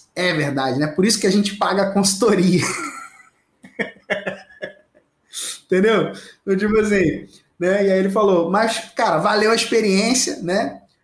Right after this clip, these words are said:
Porque agora a gente já tem essa, essa clareza ainda maior."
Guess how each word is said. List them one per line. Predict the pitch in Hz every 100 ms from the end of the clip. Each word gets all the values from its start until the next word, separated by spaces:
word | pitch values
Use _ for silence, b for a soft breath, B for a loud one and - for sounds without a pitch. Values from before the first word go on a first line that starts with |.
| _
Porque | 185 185 -
agora | 208 185 190 208
a |
gente | 208 208
já | 226
tem | - 202 214 220
essa, | 208 226 220 220 180
essa | - 220
clareza | - 240 233 202 220 220
ainda | 202 254 262
maior." | 233 214 202 202